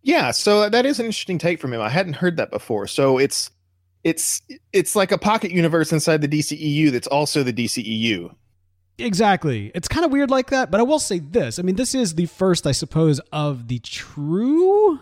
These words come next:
Speaker 2: quote-unquote, Snyderverse films from that standpoint. Um,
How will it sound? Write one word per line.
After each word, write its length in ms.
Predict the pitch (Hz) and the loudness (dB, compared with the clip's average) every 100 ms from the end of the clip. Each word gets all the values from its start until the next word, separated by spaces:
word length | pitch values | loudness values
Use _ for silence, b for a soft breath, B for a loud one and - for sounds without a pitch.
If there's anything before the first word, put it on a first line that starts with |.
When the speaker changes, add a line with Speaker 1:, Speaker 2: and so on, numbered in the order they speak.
| - | -10
Speaker 2:
quote-unquote, 840 | - - 247 294 330 359 - 349 359 | -16 -6 -4 -2 -4 -6 -4 -2 -2
Snyderverse 760 | - - 311 320 311 320 311 - | -4 -6 -4 -4 -4 -4 -6 -4
films 460 | 302 311 320 302 | -4 -2 -2 -4
from 200 | - 277 | -6 -4
that 180 | 285 294 | -4 -6
standpoint. 680 | - 226 247 254 294 285 - B B B B - | -6 -4 -4 -4 -6 -6 -10 B B B B -4
Um, 480 | 208 214 202 185 | 2 4 4 0